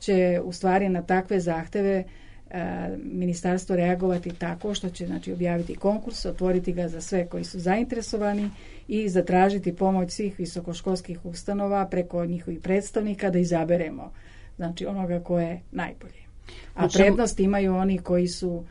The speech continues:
Speaker 1: e, koji su, znači, bolji studenti bili, koji su objavili, e, stručne i naučne radove.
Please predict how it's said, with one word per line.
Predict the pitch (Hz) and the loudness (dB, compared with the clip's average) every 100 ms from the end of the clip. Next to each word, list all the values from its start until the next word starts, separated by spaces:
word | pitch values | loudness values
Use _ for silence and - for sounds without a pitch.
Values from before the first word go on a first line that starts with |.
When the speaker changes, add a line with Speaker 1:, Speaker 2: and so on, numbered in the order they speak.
| - - - - | -14 -16 -16 -10
Speaker 1:
e, | - 170 175 175 175 | -4 -2 -2 -4 2
koji | 190 180 | 4 4
su, | 170 170 | 2 -4
znači, | 175 170 - 175 165 - - - - | -4 -4 -6 -6 -6 -8 -14 -16 -4
bolji | 180 196 185 180 | 6 10 10 8
studenti | - 190 185 185 185 | 4 4 6 4 2
bili, | 185 185 185 | 4 4 4
koji | 185 175 | 2 -2
su | 180 | 0
objavili, | 170 180 180 180 180 175 170 - - - - | 2 4 6 4 4 2 -4 -14 -20 -16 -6
e, | 185 175 170 170 185 180 | -2 -2 0 -2 -4 -6
stručne | - - 185 180 190 175 | -8 -2 -2 0 -2 0
i | |
naučne | 170 175 170 175 170 | 2 0 0 -2 0
radove. | 175 180 185 208 202 196 | 2 2 2 4 4 2